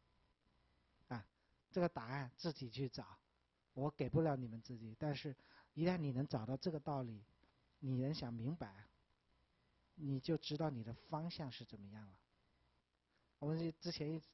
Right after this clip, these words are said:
举，上课讲过好多次这个龟兔赛跑，是吧？<laughs> 我们都回到幼儿园了，大家在学龟兔赛跑。<laughs> 啊，好，大家想做兔子，想做乌龟，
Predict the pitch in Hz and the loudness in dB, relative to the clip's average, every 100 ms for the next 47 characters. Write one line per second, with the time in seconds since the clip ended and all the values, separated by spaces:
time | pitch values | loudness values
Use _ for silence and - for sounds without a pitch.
0 | _ - 131 135 170 156 160 143 120 131 | _ -8 -6 -2 -2 2 2 2 2 2
1 | 131 - - - 135 127 123 120 117 - | 2 0 -4 -2 -2 0 0 -2 -4 -10
2 | _ _ 139 135 135 - 127 117 104 - | _ _ 6 8 8 6 0 -2 -10 -6
3 | 127 107 - - _ _ _ _ _ _ | -4 -4 -8 -20 _ _ _ _ _ _
4 | _ _ - 147 160 131 139 139 - 156 | _ _ -10 -4 -4 -4 -4 -4 -2 -4
5 | - - 156 131 147 139 135 151 165 160 | -6 -6 -2 2 2 4 6 6 6 6
6 | 135 113 110 123 127 127 120 127 127 123 | 4 0 -4 -6 -4 -4 -4 -4 -4 -4
7 | 120 135 135 131 131 113 117 - - - | -2 0 0 0 -4 -6 -8 -12 -20 -20
8 | - - - _ _ _ - 110 95 _ | -18 -18 -18 _ _ _ -20 -20 -20 _
9 | _ _ _ 117 110 139 139 135 131 120 | _ _ _ -10 -6 -2 2 2 0 0
10 | 120 143 - 151 127 117 117 117 131 120 | 4 4 6 2 2 -2 -6 -2 0 0
11 | - 120 120 | -4 -6 -6